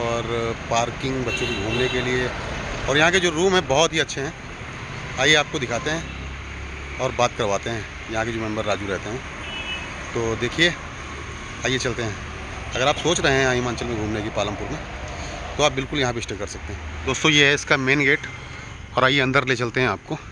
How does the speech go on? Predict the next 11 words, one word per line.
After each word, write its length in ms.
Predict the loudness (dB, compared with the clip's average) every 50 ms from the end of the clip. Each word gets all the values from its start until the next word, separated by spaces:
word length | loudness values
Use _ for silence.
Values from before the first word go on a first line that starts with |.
| -14 -14 -14 -10 -8 -8 -6 -6 -6 -6 0
ज़्यादा 220 | 2 4 6 6 4
time 200 | 4 2 0 2
ना 100 | 0 0
हो, 120 | 0 2
आप 200 | 0 0 0 -2
वो 160 | -2 0 0 2
road 200 | 2 0 2 2
तो 100 | 4 4
देख 140 | 4 4
रहे 120 | 6 6 6
होंगे। 240 | 8 6 6 4